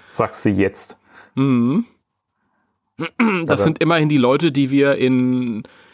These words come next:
Speaker 2: ja, McKenna Grace, mhm, die wir in fünfzig, fünfundfünfzig Jahren auf Comic-Conventions treffen, wenn die Karriere vorbei ist.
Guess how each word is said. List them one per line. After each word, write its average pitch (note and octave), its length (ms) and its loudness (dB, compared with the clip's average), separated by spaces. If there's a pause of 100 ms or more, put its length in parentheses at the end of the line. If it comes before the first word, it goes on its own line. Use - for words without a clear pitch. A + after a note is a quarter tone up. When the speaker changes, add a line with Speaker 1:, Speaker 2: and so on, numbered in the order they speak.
(1200)
Speaker 2:
ja, B2+ 440 -2
McKenna A#2+ 400 -4
Grace, A2+ 500 -4
mhm, A#2+ 380 -2
die B2+ 140 2
wir C3+ 100 2
in B2 340 -2
fünfzig, - 500 -4
fünfundfünfzig C#3+ 600 -4
Jahren C3+ 280 0
auf A#2 240 -4
Comic-Conventions C#3 840 -2
treffen, D3+ 360 -2
wenn A#2+ 100 2
die A#2 80 -2
Karriere B2 480 0
vorbei C3 380 -2
ist. F3 260 -6